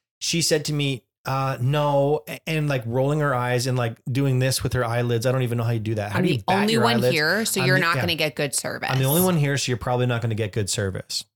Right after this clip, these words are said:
Speaker 2: <laughs>
Speaker 1: And I was like, "Now, I've been the only one in a restaurant at closing time. I've been there right when I'm about to leave, and then a table comes in, and you're like, 'Oh my God, I just wanted to leave.'"
Speaker 2: It's the middle of the afternoon, by the way.
Speaker 1: But it's in the middle of the afternoon,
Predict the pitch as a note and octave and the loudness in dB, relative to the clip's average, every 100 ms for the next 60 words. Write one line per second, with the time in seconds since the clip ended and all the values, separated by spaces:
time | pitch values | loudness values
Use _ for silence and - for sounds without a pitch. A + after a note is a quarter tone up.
0 | - - G2+ - - _ - C#3 C#3 C3 | -4 -2 -4 -8 -18 _ -4 -2 0 0
1 | C3 A#2+ - _ _ _ _ _ _ C#3 | 2 0 -2 _ _ _ _ _ _ -4
2 | A2+ - D3 F#3 C#3 D3 D3+ C#3 B2 A#2 | -4 -4 -2 -2 0 0 0 2 2 2
3 | G#2+ G#2 G2 F#2+ F#2+ - - G#2+ C#3 - | 0 0 -2 -2 -4 -4 -4 -2 -4 -6
4 | - C3+ - B2 A2+ A2 G#2 G#2+ G2+ G#2 | -4 -4 -2 0 0 -2 -2 -2 -2 -4
5 | A#2+ C#3 F3 C#3 C#3+ C#3+ C3+ B2+ A2+ B2+ | -4 -2 -2 -2 -2 -2 0 0 0 -2
6 | C#3 B2 A#2 A#2+ A2+ A2+ G#2+ A2 G#2+ A2 | -2 -2 0 -2 -2 -2 -2 -2 -2 -2
7 | G#2+ G2 - B2 A#2+ - A#2 G#2 G#2 G2+ | -2 -2 -2 -2 -4 -4 -4 -2 -2 -4
8 | - A2 G#2+ G#2+ - A2 G2+ G2 F2+ F2+ | -4 -4 -4 -4 -4 -2 -2 -2 -4 -6
9 | - A#2 G#2+ G#2+ A2+ - A2+ G#2+ G2+ B2 | -6 -2 0 0 -2 -4 -4 -4 -4 -2
10 | C3 G2 A3+ A#3 G#3 F#3 - D#3+ C3 A#2+ | -2 -2 -2 -2 0 -2 -2 -4 -4 -6
11 | D2+ D3+ E3+ F#3 F#3+ A#3 C#4+ G#3+ F3+ F3 | -4 -2 0 0 2 2 2 2 2 0
12 | D3 D3+ C#3+ G2+ | -2 0 0 0